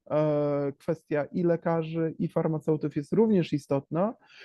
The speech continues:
ponieważ w pierwszej kolejności te zawody będą mobilizowane, e, a są także potrzebne w miejscach świadczenia, w których teraz są obecne. Więc także zwracamy się o to, aby osoby krytyczne z punktu wy-,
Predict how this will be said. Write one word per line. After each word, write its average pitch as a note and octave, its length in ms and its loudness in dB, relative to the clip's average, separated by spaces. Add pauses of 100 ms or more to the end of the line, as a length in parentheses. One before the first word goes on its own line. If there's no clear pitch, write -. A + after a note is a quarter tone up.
(280)
ponieważ F3 680 6
w - 40 -20
pierwszej F3+ 320 0
kolejności D#3 800 2
te D3 260 4
zawody C#3+ 440 2
będą C3+ 540 -2
mobilizowane, F3 880 0 (580)
e, E3 380 8
a E3+ 120 4
są E3 220 0
także E3 320 0
potrzebne D#3+ 640 2
w E3 360 0
miejscach E3+ 560 -2
świadczenia, F3 520 0
w E3+ 60 -10
których E3 240 -4
teraz D#3+ 280 0
są D#3 200 0
obecne. C#3 460 -2 (360)
Więc D#3 160 -2
także F3 320 4
zwracamy D3+ 500 0
się - 180 -2
o C3 160 2
to, F3 260 2
aby D3 220 0
osoby D#3 400 2
krytyczne F3 560 -2
z - 80 -20
punktu D3 280 -10
wy-, C#3 180 -6